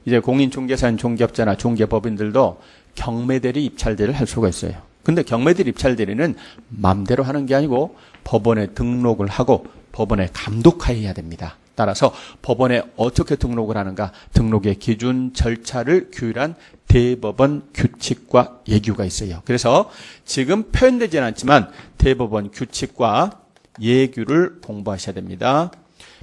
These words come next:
매수 신청, 대리인 등록에 관한 규칙과 예규. 요렇게 파트가 법령 파트다. 이렇게 보시면 돼요.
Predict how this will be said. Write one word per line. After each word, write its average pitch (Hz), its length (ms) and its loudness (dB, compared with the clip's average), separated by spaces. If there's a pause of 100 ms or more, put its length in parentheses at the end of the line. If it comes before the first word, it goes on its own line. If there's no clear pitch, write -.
매수 127 480 0
신청, 185 640 0 (120)
대리인 131 420 2
등록에 107 420 -2
관한 113 460 0 (180)
규칙과 - 880 0 (240)
예규. 104 320 4 (540)
요렇게 196 580 6
파트가 180 720 -2 (400)
법령 107 460 -6
파트다. - 720 -4
이렇게 101 240 -6
보시면 95 340 -8
돼요. 101 400 -6